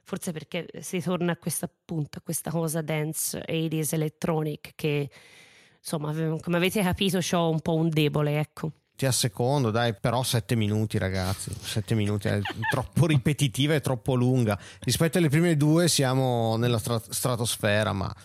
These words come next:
Speaker 2: siamo lontani da, dal primo album, dalla prima parte, chiamiamola, anzi, della, dell'opera.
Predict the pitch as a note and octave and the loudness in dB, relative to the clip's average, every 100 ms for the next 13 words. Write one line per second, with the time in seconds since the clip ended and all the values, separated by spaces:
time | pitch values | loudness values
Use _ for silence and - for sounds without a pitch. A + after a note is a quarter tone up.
0 | - - C3+ C#3+ C#3 C3+ - C#3+ D#3+ F#3 | -18 -2 2 4 4 2 2 0 2 4
1 | C#3+ B2+ B2 A#2+ A#2 A2+ A2 A2 A2 G#2 | 4 4 2 2 2 2 2 0 0 0
2 | G#2 A#2+ A#2 G2+ A#2+ C3+ G2 F#2+ F2+ F#2 | 0 2 2 2 0 0 0 -2 -4 -4
3 | F2+ F#2+ G#2+ F#2 A#2 B2 - - - - | -4 -2 -2 0 -2 -2 -6 -6 -6 -6
4 | - - E2 E2+ - - G2 F#2+ F#2 - | -8 -8 -8 -8 -10 -8 -6 -4 -6 -6
5 | - - G2 E2+ F#2 B2 - - | -6 -8 -6 -4 -2 -2 -4 -10